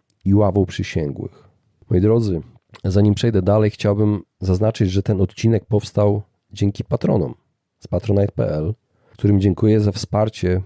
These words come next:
produkcji tych treści, które, mam nadzieję, poprawiają wasze życie. W aplikacji Patronite Audio czekają na was już nowe odcinki premium. Właśnie dołączył już siódmy odcinek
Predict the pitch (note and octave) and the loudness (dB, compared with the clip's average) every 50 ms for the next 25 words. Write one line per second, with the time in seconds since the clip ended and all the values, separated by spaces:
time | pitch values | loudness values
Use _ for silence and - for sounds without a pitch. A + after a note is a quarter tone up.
0 | - - F#2+ E2+ D#2 F#2 F#2 - - - E2 - E2+ - - - E2+ D#2+ D#2 - | -6 -4 -4 -2 -2 -2 -4 -4 -6 -6 -4 -4 -4 -4 -2 -2 -2 0 -2 -4
1 | - - - F2+ - - F#2 E2+ F2 F#2 G2 F#2+ F#2+ F#2+ F#2 F2 F#2 G2+ F#2 F#2 | -8 -10 -10 -10 -6 -4 -2 0 0 2 2 2 2 2 0 0 0 0 0 0
2 | - - - - F#2+ E2 F#2 F#2 F#2 F#2+ F2+ D#2+ E2 E2 - - - - - - | -2 -2 -2 -2 -2 0 2 2 4 4 2 2 -2 -4 -4 -4 -4 -4 -4 -6
3 | _ _ _ _ _ - F2+ D2+ - - - - - - F2+ _ _ _ _ _ | _ _ _ _ _ -10 -8 -6 -8 -8 -8 -10 -14 -14 -16 _ _ _ _ _
4 | - G#2 F#2+ - G2+ - A#2+ B2+ C3 - - G#2+ - - A2 B2 - C3 C3 A#2+ | -6 -4 -2 -2 -2 0 -2 -2 -2 -2 -6 -6 -2 -2 -2 0 0 0 0 2
5 | A2+ A2+ - - - A#2+ A#2 A2 F#2 E2 D#2 D2 D2+ F#2+ A2 - - - A2 - | 0 0 -2 -4 -2 0 0 0 0 -2 -4 -4 -4 -4 -6 -6 -6 -6 -4 -2
6 | - A#2+ A#2+ A#2 A#2 A2+ A2 A2 G#2+ G#2+ G2+ - - G2+ F#2 F#2+ - - F#2 F#2 | 0 0 2 2 2 2 2 2 2 0 0 -2 -2 -4 -6 -4 -2 0 0 0
7 | F#2 F#2 F2 - - - - F2 E2+ - - - - - - C#2 C#2 - - - | 2 0 -2 -2 -4 -6 -6 -4 -4 -4 -6 -6 -4 -2 -4 -4 -4 -8 -10 -14
8 | - _ _ _ - - A#2+ B2+ - A#2 G2+ G2 G2 F#2+ G2+ G2+ G2+ - F#2 E2 | -16 _ _ _ -4 -2 -2 0 0 0 0 2 2 2 2 2 0 -2 -2 -4
9 | E2 - - - - B2+ B2 A2 F2+ D2+ - - - - - D#2+ C#2+ D#2 F#2 A2+ | -4 -4 -4 -2 -2 0 0 0 0 -2 -4 -6 -14 -14 -10 -6 -4 -2 -2 -4
10 | - - | -6 -10